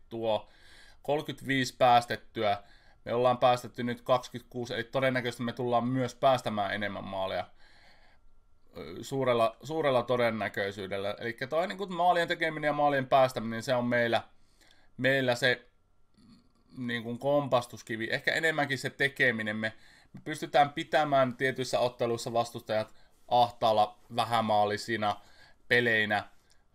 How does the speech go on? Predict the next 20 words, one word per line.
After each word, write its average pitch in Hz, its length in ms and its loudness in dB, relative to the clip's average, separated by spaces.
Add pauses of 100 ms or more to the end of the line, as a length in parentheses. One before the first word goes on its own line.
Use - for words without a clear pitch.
noita, 110 440 -2
ja, 107 220 2 (100)
mutta 113 440 -6
sit 123 260 -6
me 123 300 -4
ei, 127 400 -2 (340)
ei 127 240 -4
saada 127 320 4
niitä 120 260 -6
maaleja 117 540 2
hirveästi 104 680 -6 (160)
tehtyä. 101 560 -4 (340)
Tän 160 160 -6
kauden 151 260 0
tappiot 147 400 -2
tosiaan 120 340 -2
Liverpool 127 440 -4
ja 110 80 -4
Manchester 113 460 -8
City. 110 680 -4